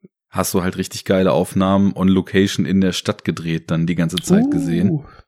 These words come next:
Speaker 1: Und das war schon echt cool. Also das war so genau dieser Zeitkapseleffekt, ähm, den du grad angesprochen
Speaker 2: Ja.
Speaker 1: hast.
Speaker 2: War das dann vor der, des, des Eisernen Besens? Quasi dieser Null-Toleranz-Policy?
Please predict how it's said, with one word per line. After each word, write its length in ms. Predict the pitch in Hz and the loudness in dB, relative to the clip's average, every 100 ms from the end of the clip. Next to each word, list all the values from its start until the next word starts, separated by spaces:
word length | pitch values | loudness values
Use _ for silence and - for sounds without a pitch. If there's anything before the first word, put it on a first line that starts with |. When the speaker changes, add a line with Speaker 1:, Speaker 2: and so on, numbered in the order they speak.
| _ _ _ | _ _ _
Speaker 1:
Und 200 | 90 92 | -6 -4
das 260 | - - | -6 -6
war 120 | 98 131 | -6 -4
schon 300 | - 131 - | 0 -2 -2
echt 240 | 123 - - | -8 -10 -4
cool. 240 | 123 95 - | 2 2 0
Also 160 | 85 90 | -4 -2
das 240 | 95 - | -2 0
war 120 | 101 101 | 0 2
so 140 | 98 | 2
genau 340 | 95 92 98 | 2 4 4
dieser 260 | 104 98 98 | 4 2 0
Zeitkapseleffekt, 1040 | - 98 98 98 - - 80 - 82 - - | 0 -4 -4 -8 -8 -6 -4 -4 -6 -12 -8
ähm, 440 | 85 82 82 82 _ | -4 -2 -2 -6 _
den 100 | 87 | -4
du 100 | 85 | -2
grad 220 | 82 85 76 | -2 -4 -2
angesprochen 560 | 90 82 - 80 - | -4 -4 -8 -8 -4
Speaker 2:
Ja. 80 | 156 | 0
Speaker 1:
hast. 220 | 160 - _ _ | 0 -2 _ _
Speaker 2:
War 200 | 147 156 | 0 4
das 160 | 170 - | 4 4
dann 160 | 147 | 2
vor 480 | 139 - 147 180 208 | 2 4 6 8 6
der, 480 | 190 175 175 170 160 | 4 6 6 4 0
des, 300 | 165 156 - | 2 0 2
des 180 | 151 - | -2 2
Eisernen 460 | 151 165 165 160 151 | 4 6 8 6 6
Besens? 720 | 147 175 190 202 226 - - _ _ _ | 6 6 4 0 -4 -10 -16 _ _ _
Quasi 260 | 156 151 156 | 2 2 4
dieser 280 | 156 151 | 4 6
Null-Toleranz-Policy? 1400 | 151 160 175 165 151 143 170 - - 180 180 - 208 220 | 8 6 6 4 6 4 2 0 2 4 4 2 -2 -2